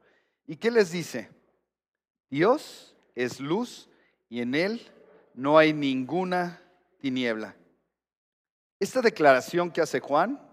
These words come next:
de que Dios es luz y en él no hay ningunas tinieblas, eso es lo que cada uno de nosotros entendemos y cada uno de nosotros sabemos que Dios es luz y que en él no hay ninguna, ninguna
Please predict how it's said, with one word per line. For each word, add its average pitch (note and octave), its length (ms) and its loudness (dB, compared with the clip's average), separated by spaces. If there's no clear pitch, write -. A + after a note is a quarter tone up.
de B2 180 -4
que B2 160 -2
Dios D3+ 380 -2
es C3 160 -8
luz C3+ 380 -8
y B2 120 -4
en A#2 120 -4
él B2+ 300 -2
no B2 120 0
hay C3+ 120 2
ningunas B2 840 -6
tinieblas, C#3 640 0
eso D3+ 220 -4
es F3+ 60 -4
lo E3 160 0
que C3+ 200 -6
cada F3 360 2
uno D#3 300 -2
de C3+ 100 0
nosotros E3 720 -6
entendemos C#3+ 800 -8
y C#3+ 120 -10
cada E3 300 4
uno E3 180 0
de D3+ 80 0
nosotros C#3+ 480 -4
sabemos A#2 640 -2
que C3 120 -2
Dios F3+ 280 -2
es F#3+ 120 -10
luz G#3+ 400 -6
y B2+ 120 -6
que C3+ 120 -6
en C3 120 0
él A3 260 0
no D3 240 0
hay E3 140 4
ninguna, C#3+ 800 -2
ninguna B2+ 800 -4